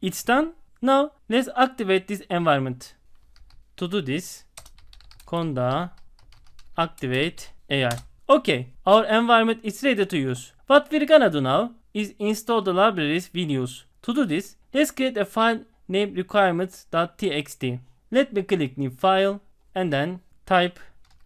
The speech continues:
requirements dot T X T.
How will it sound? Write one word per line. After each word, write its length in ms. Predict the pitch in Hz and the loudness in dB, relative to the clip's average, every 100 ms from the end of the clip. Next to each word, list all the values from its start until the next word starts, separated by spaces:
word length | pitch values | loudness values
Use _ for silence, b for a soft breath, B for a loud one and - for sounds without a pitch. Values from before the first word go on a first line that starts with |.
| - _ _ _ _ - _ _ _ - - _ - - - _ _ _ _ - | -20 _ _ _ _ -20 _ _ _ -20 -20 _ -20 -20 -20 _ _ _ _ -12
requirements 800 | 165 190 208 147 160 - - - _ - | -8 0 2 2 -2 -6 -16 -20 _ -10
dot 400 | 143 151 - - - - | -4 -4 -4 -14 -20 -14
T 200 | - 196 | -8 -6
X 240 | 156 - - | -6 -10 -10
T. 240 | 127 | -8